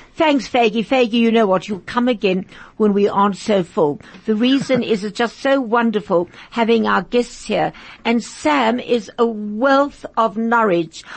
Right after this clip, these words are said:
of knowledge. And we've got, I can't believe it, one minute left.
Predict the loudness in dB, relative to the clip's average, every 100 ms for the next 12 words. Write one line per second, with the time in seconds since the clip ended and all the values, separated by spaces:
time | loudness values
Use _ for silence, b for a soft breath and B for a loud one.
0 | B -4 0 2 2 0 0 0 -2 0
1 | -2 -2 B -8 -8 -2 -4 -2 0 0
2 | 0 -4 -8 -6 0 2 0 -2 b b
3 | -2 2 2 0 -4 -4 -2 -2 -6 -20